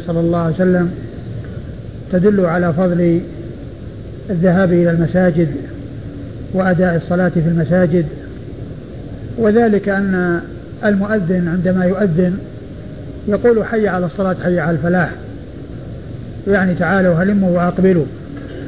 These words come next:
فالذي يجيب الدعوة ويجيب النداء ويذهب إلى المسجد يكتب الله له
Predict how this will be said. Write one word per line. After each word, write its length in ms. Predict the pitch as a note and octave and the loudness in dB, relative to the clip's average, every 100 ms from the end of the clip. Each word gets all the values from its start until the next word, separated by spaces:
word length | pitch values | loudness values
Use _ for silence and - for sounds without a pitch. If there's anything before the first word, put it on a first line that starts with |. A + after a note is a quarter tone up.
| - - - - - - | -12 -12 -12 -12 -12 -2
فالذي 320 | G3+ G3+ G3 | 2 4 6
يجيب 380 | A#3 A3+ B3 G3 | 4 4 4 4
الدعوة 460 | F3 G3+ E3+ F#3 E3+ - - - - - - - - - | 2 2 2 2 0 -4 -12 -12 -12 -12 -12 -12 -10 -4
ويجيب 440 | - F#3+ E3+ G#3+ G3 | 2 4 6 4 4
النداء 520 | E3+ E3+ F3+ F3+ F3+ - - - - - - - - - - | 2 2 2 2 -2 -8 -14 -14 -14 -14 -12 -14 -12 -8 0
ويذهب 400 | G3 G#3+ F3+ F3+ | 4 4 4 4
إلى 100 | F3 | 4
المسجد 460 | F#3+ G3 F#3+ F3+ - - - - - - - - | 2 2 2 2 0 -8 -12 -12 -12 -12 -12 0
يكتب 380 | A#3+ A#3 G#3+ F#3+ | 0 2 0 2
الله 380 | F#3 F#3 E3+ F3+ | 2 2 2 2
له 360 | F3+ F3 F3 | 2 2 0